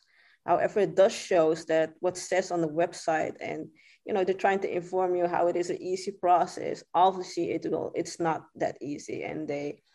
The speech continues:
there is definitely obstacles to, yeah, to gain a Dutch nationality. But even if you don't have it,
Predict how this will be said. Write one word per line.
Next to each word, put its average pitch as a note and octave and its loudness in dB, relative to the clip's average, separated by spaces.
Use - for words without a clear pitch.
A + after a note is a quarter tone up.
there F3 -2
is A#3 6
definitely F3 2
obstacles - 0
to, C#3 -6
yeah, G3 6
to E3+ 0
gain F3 4
a F3 -4
Dutch D#3+ 0
nationality. E3 -2
But E3+ 0
even A3+ 4
if F#3 -4
you E3+ 0
don't E3 2
have F#3 4
it, A#3 -2